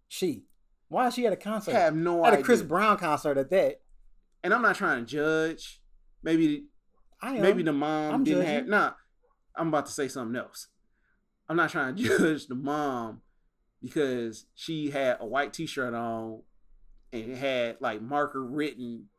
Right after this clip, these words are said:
Speaker 2: the name of the <laughs> concert tour on the t-shirt.
Speaker 1: Okay.
Speaker 2: And then the little girl had something similar. So I was like, "All right, this is homemade. So maybe she don't have the means to get a babysitter. I don't know. But maybe you should have sat your ass at home,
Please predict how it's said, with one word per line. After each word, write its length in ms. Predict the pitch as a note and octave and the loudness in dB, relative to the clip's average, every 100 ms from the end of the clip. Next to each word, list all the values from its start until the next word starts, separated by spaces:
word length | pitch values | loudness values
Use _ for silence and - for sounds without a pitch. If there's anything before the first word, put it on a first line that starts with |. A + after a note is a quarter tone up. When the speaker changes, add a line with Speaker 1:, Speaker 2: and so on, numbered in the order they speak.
| _ _ _ | _ _ _
Speaker 2:
the 60 | C#3+ | -4
name 260 | C3+ C#3 B2+ | 0 0 0
of 100 | A#2 | 0
the 60 | |
<laughs> 80 | - | 2
concert 420 | E3 D3+ D#3 B2 | 2 2 -2 -6
tour 360 | A#2+ C3+ A#2+ A#2+ | -6 -6 -6 -6
on 220 | C3+ C3+ | -6 -6
the 80 | B2+ | -6
t-shirt. 480 | A#2 D#3 C#3+ A2+ F2+ | -4 -4 -4 -8 -12
Speaker 1:
Okay. 360 | C3 A#2+ A#2 A#2 C#3+ _ _ | -16 -14 -10 -12 -12 _ _
Speaker 2:
And 140 | C3 C#3 | -4 2
then 140 | C#3 | 2
the 80 | C3 | 4
little 180 | C#3 C3+ | 4 4
girl 300 | B2+ D3+ C#3+ | 4 2 2
had 320 | C3+ A#2 A2+ | 2 -2 -2
something 260 | - B2+ B2+ | -4 -6 -6
similar. 460 | - D3 A2+ G2 | -4 -4 -4 -10
So 160 | G#2 B2+ | -6 -4
I 40 | |
was 80 | B2 | -2
like, 140 | A#2 | -2
"All 80 | G#2 | -2
right, 240 | A#2 G2+ - | -2 -4 -8
this 140 | B2+ | -12
is 80 | - | -12
homemade. 720 | A#2 A2 G#2 G#2+ G#2 G#2 G#2 - _ | -10 -10 -10 -10 -8 -8 -10 -16 _
So 460 | - A#2+ G2+ G2+ F#2+ | -14 -8 -8 -8 -10
maybe 600 | A#2 A#2 A2+ A2 G#2 - _ _ _ - | -8 -6 -6 -8 -12 -16 _ _ _ -18
she 120 | - | -10
don't 120 | A#2 | -6
have 140 | C3 A#2+ | -4 -4
the 80 | A2 | 2
means 760 | D#3+ G#3 A#3 D#4 F#4 - - _ _ - - - | 4 4 4 0 -2 -8 -14 _ _ -20 -10 2
to 440 | F#3+ F#3+ F3+ D3+ F3 | 4 4 0 -8 -2
get 120 | G#3 | 0
a 40 | |
babysitter. 420 | F#3+ G#3 G#3+ A3 - | 2 0 0 -2 -2
I 100 | F3+ | -2
don't 140 | D3 | -2
know. 100 | G#2+ - - - - - - - | -6 -12 -20 -20 -20 -20 -20 -6
But 240 | C#3+ C#3+ - | 0 0 2
maybe 260 | E3+ E3 | 2 2
you 80 | D3+ | 2
should 160 | D3 C#3 | -2 -2
have 100 | C3 | -2
sat 220 | C#3 B2+ | -6 -6
your 320 | B2+ A#2+ A#2 | -6 -6 -6
ass 260 | A#2+ A#2+ A#2+ | -6 -6 -6
at 140 | A#2 | -6
home, 320 | C#3 A#2+ F#2+ | -4 -6 -8